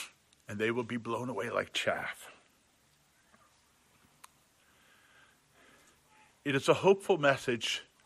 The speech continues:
but also a challenging message. The message of the kingdom is, to those who bow before Christ, rest in him alone for salvation, they receive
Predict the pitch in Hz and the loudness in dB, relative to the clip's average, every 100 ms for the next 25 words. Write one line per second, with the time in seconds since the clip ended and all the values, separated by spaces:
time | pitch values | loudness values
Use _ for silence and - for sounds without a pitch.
0 | _ _ _ - - - - - _ _ | _ _ _ -20 -20 -20 -20 -20 _ _
1 | _ - 139 214 - 131 - 190 196 170 | _ -4 -2 0 2 2 2 4 6 4
2 | - 104 92 - - - - - - - | -2 -6 -6 -8 -12 -14 -10 -10 -10 -18
3 | _ _ - _ _ _ _ _ _ _ | _ _ -20 _ _ _ _ _ _ _
4 | _ _ _ - - - 139 214 - 165 | _ _ _ -20 -20 0 6 6 6 -2
5 | 160 - 120 - 240 214 123 98 87 82 | -2 -2 -6 0 0 0 -2 -8 -10 -14
6 | - - - - - - 156 160 196 214 | -18 -20 -18 -16 -8 0 6 10 12 10
7 | 202 - 135 - 143 175 180 175 151 - | 8 -2 -2 4 6 8 6 2 -2 -6
8 | 160 131 - 101 98 - - - - _ | -10 -8 -4 -4 -4 -8 -8 -10 -20 _
9 | _ _ _ _ _ _ - - - - | _ _ _ _ _ _ -20 -20 -20 -12
10 | - 165 220 220 - 175 160 196 196 185 | 10 12 12 12 6 4 4 4 2 4
11 | 165 170 165 - 131 - 131 113 131 135 | 4 4 2 -4 -2 4 4 6 4 2
12 | - - 85 _ _ _ _ _ _ _ | -2 -8 -10 _ _ _ _ _ _ _
13 | _ _ _ _ _ _ _ _ - - | _ _ _ _ _ _ _ _ -20 -20
14 | _ _ - _ _ _ - 127 127 139 | _ _ -20 _ _ _ 0 0 2 0
15 | 127 117 - - 160 180 180 147 | 0 -4 -8 -4 -2 -2 -2 -6